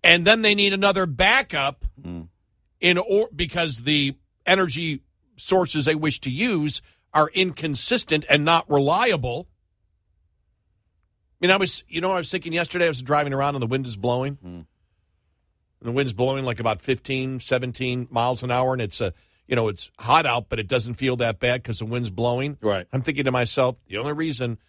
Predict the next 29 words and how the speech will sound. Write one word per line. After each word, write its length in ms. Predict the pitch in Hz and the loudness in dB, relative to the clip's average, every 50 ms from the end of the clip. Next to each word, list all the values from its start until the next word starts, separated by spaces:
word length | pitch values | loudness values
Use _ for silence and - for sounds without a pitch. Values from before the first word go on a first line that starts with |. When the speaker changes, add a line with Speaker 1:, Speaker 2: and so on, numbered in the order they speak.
| _ _ _ _ _ | _ _ _ _ _
Speaker 1:
we're 160 | - 104 120 127 | -4 -2 0 0
not 220 | 131 131 131 127 | 0 0 0 0
in, 340 | 123 120 113 107 107 107 98 - - _ _ _ _ _ _ | 0 0 0 -2 -2 -4 -6 -8 -12 _ _ _ _ _ _
you 100 | 101 104 | -2 -2
know, 280 | 107 98 92 90 90 - - | 0 0 0 -2 -4 -2 0
a 420 | 107 107 107 101 98 98 98 110 _ - | 0 0 0 0 -2 -6 -8 -10 _ -18
drastic 440 | 90 - 127 127 127 120 - 135 120 | -4 0 0 0 2 0 -2 -6 -6
situation 600 | - - 123 - 143 139 120 107 104 - - 117 107 | -6 -6 -6 -4 -2 -2 -2 -2 -2 -6 -8 -10 -10
in 40 | |
the 60 | 95 90 | -10 -10
state 240 | - - 117 113 120 | -6 -4 -4 -4 -4
of 80 | 123 | -4
Texas 380 | - - 120 113 - - 120 113 | -2 -2 -2 -2 -2 -6 -12 -12
today 460 | - - 131 117 113 92 85 85 82 - _ _ _ _ _ _ _ | -8 -6 -2 -2 -2 -2 -2 -6 -8 -12 _ _ _ _ _ _ _
is 100 | 101 101 | -6 -4
because 320 | - 120 98 - 113 101 80 | -4 -4 -2 -2 -2 -2 -2
the 100 | 113 107 | -4 -4
wind 220 | 107 107 104 98 | -2 -2 -4 -2
happens 420 | 92 110 104 95 - 107 101 92 - | -2 -2 -4 -4 -4 -8 -10 -10 -8
to 100 | - 95 | -8 -6
be 100 | 90 98 | -6 -6
blowing. 460 | 85 80 101 104 98 87 78 76 76 - _ | -6 -4 -4 -4 -4 -4 -6 -10 -16 -12 _
But 80 | 95 107 | -4 -4
if 120 | 104 - | -4 -2
the 100 | - 98 | -4 -4
wind 240 | 95 113 117 110 104 | -2 -2 -2 0 0
isn't 300 | 127 147 127 147 147 139 | 0 0 0 -2 -6 -6
blowing, 420 | 120 143 143 143 143 139 143 143 | -2 -2 0 0 0 -2 -4 -6
you 60 | 139 | -8